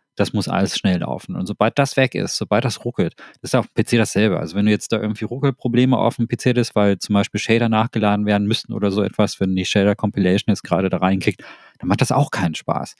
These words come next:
Und das ist wie ein Rennspiel zu spielen, das dann ruckelt. Das ist einfach nicht geil. Und, äh, so ist es halt mit der Switch-Version von Sonic. Also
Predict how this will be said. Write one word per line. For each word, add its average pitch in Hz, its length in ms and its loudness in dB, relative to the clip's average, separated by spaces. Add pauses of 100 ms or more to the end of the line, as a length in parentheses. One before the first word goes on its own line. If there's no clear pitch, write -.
(240)
Und 101 220 0
das 113 120 2
ist 123 80 -2
wie 151 100 4
ein 143 60 2
Rennspiel 131 400 2
zu - 140 -14
spielen, 90 360 -8
das 87 140 -8
dann 87 140 -4
ruckelt. 85 460 -6
Das 98 120 -6
ist - 140 -6
einfach 113 240 -2
nicht 120 180 -6
geil. - 280 -4 (360)
Und, 104 480 2
äh, 98 140 0
so 104 100 0
ist 123 180 0
es - 160 -4
halt 110 200 2
mit 113 120 -6
der 107 60 2
Switch-Version 101 460 -2
von 98 100 -6
Sonic. 85 320 -10
Also 95 300 -4